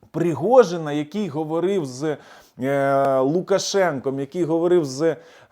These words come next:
м, е, казахстанським президентом, так? Е, намагався розрулити все для Путіна. Ну, але як, е, в тому старому фільмі про хресного батька, перший, хто прийде тобі з миром, <laughs> знає, що це зрадник.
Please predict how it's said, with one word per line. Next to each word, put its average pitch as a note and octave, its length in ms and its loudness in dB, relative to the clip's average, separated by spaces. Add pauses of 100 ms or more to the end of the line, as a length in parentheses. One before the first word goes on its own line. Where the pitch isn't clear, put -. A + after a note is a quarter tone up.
(800)
м, C3+ 480 -6
е, C3+ 280 -4 (160)
казахстанським E3+ 960 -6
президентом, C#3 840 -6
так? F3+ 380 0 (320)
Е, C#3+ 540 2 (520)
намагався D#3 680 0
розрулити D#3 580 -2
все D3 220 -6
для C#3+ 180 -6
Путіна. G3 520 -6 (380)
Ну, G3+ 180 -2
але F#3+ 360 4
як, E3+ 300 -2
е, D3+ 220 0
в D3 80 -4
тому F3 280 -6
старому D3+ 440 -6
фільмі D3+ 500 -10
про C3 260 -8
хресного C#3 540 -8
батька, E3+ 540 -2
перший, D3+ 440 -4
хто C#3 220 -10
прийде C3+ 360 -6
тобі C3 260 -10
з A2 100 -12
миром, C#3 340 -8
<laughs> - 0 -
знає, B2 300 -12
що C#3+ 140 -10
це C#3+ 200 -6
зрадник. D#3 540 -6